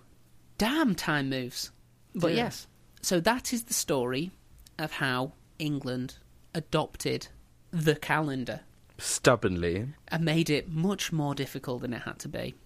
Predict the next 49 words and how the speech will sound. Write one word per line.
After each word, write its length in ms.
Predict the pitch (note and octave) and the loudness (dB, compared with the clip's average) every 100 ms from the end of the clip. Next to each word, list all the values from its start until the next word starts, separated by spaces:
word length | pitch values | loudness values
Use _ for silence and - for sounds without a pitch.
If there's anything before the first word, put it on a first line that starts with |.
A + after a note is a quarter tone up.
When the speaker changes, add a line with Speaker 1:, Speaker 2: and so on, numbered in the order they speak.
| - | -2
Speaker 1:
And 100 | D3 | 0
it, 140 | - | 4
Speaker 2:
<laughs> 540 | - - - - - C4 - - - - - - - - | 2 2 -4 -20 -2 -2 -2 -20 -20 -20 -20 -16 -4 0
Speaker 1:
I, 80 | D#3+ | 4
Speaker 2:
That 100 | G#3+ | 4
Speaker 1:
I 60 | |
Speaker 2:
doesn't 160 | F#3+ F3+ | 6 6
Speaker 1:
like 160 | C#3+ C#3+ | 6 8
Speaker 2:
sound 200 | C#3 A#2+ | 8 8
Speaker 1:
it. 20 | |
Speaker 2:
like 200 | A#2 A2 | 6 8
us 280 | A#2+ D3+ - | 6 6 0
at 160 | - A#3+ | 2 4
all. 320 | A#3 G#2 G#2 G#2 - - - - - | 4 2 0 -4 -16 -20 -18 -12 -2
Speaker 1:
Oh, 100 | A3+ | 0
it 60 | |
is 160 | A3 A3 | 0 0
the 80 | G3+ | 2
most 360 | F#3+ F3 - | 2 2 -2
British 500 | D#3+ E3+ F3 - D#3+ | -4 -2 -2 -2 -2
story 420 | - D#3 C#3+ C3 A#2+ | 0 2 2 2 -2
when 140 | B2 | -4
you 80 | B2 | -4
think 220 | C#3+ C3 | -4 -4
about 260 | C#3+ B2+ - | -4 -4 -2
it. 80 | |
Well, 100 | F#3+ | 0
no, 220 | G#3 C#4 G3+ | 2 2 2
sorry, 280 | - C3+ C3+ | 0 -2 -4
'cause 200 | - D#3 | -6 -2
the 80 | |
Scots, 460 | D#3+ - F#3+ - - | 0 2 0 0 -2
you 80 | F3+ | 0
know, 120 | C#3 | 2
they, 240 | C3+ D3+ | 4 2
they 200 | C#3+ D#3 | 2 0
at 80 | C3 | 0
least 180 | C#3 - | 0 0
had 140 | C#3 | -2
New 100 | C#3 C#3+ | 2 0
Year 260 | C3+ F#2+ | 0 -4
in 100 | G#2+ | -8
the 40 | C3 | -6
right 180 | B2 - | -4 -4
place. 340 | - A#2 - - - - | -6 -6 -8 -12 -14 -4
And 200 | A2+ D3 | 0 2
Speaker 2:
Yeah. 100 | E3 - | 0 2
Speaker 1:
I, 200 | D#3+ D#3 | 2 4
I 80 | E3+ | 0